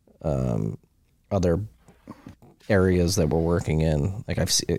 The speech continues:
I see it work every day. I use Lightning every day. There's certain utility there. The question is whether or not it will be sufficiently distributed and censorship resistant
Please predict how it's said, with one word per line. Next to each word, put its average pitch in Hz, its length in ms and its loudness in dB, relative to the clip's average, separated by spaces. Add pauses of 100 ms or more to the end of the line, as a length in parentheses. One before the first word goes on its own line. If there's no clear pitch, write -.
I 87 80 -4
see 92 320 0
it - 100 0
work 71 300 -4
every 65 200 -2
day. 60 340 -4
I 82 60 -2
use 95 360 2
Lightning 76 360 0
every 60 240 -4
day. 64 280 -6
There's - 160 -2
certain - 300 0
utility 87 500 0
there. 67 320 -2 (160)
The - 80 -20
question 82 420 2
is 73 240 -2
whether 80 280 0
or - 20 -2
not 62 300 -2 (1040)
it 135 120 6
will 98 120 4
be 92 140 4
sufficiently 82 560 0
distributed 78 800 -2 (440)
and 104 100 0
censorship - 500 0
resistant 85 560 -2